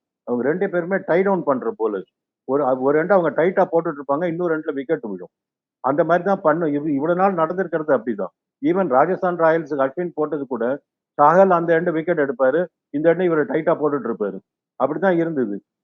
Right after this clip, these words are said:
இப்ப இங்கேயும் அதே மாதிரி, அது, அதே மாதிரி பண்றதுன்னா அவங்களால பண்ண முடியும். But other end விக்கெட் எடுக்கிறதுக்கு பவுலர்ஸ் இல்ல. ஃபாஸ்ட் பவுலர்ஸை நடுவுல கொண்டு வர மாட்டேங்கிறாரு ருத்துராஜ். நீங்க பாத்தீங்கன்னா நடு-, இப்போ ஒரு நா-, ஒரு ஓவர் பாக்கி இருக்கு முகேஷ் சௌத்ரிக்கு.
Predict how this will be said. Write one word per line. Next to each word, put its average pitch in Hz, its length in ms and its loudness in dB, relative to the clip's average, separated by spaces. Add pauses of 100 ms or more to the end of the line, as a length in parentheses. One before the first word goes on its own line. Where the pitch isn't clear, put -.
(380)
இப்ப 147 220 -2
இங்கேயும் 208 320 4
அதே 196 220 6
மாதிரி, 190 240 2
அது, 160 320 2
அதே 190 200 0
மாதிரி 214 300 0
பண்றதுன்னா 185 260 -2
அவங்களால 185 420 2
பண்ண 175 220 0
முடியும். 135 360 0
But 160 120 4
other 160 300 2
end 214 280 0
விக்கெட் 208 320 0
எடுக்கிறதுக்கு 214 560 -4
பவுலர்ஸ் 226 300 2
இல்ல. 113 220 -6 (400)
ஃபாஸ்ட் 175 560 2
பவுலர்ஸை 196 300 4
நடுவுல 180 340 2
கொண்டு 185 240 0
வர 185 140 4
மாட்டேங்கிறாரு 151 600 0
ருத்துராஜ். 123 500 -4 (680)
நீங்க 147 340 2
பாத்தீங்கன்னா 196 320 -2
நடு-, 165 240 0
இப்போ 151 200 -4
ஒரு 151 120 0
நா-, 147 180 -2
ஒரு 165 200 0
ஓவர் 190 220 6
பாக்கி 185 260 6
இருக்கு 143 240 0
முகேஷ் 156 460 0
சௌத்ரிக்கு. 135 460 -2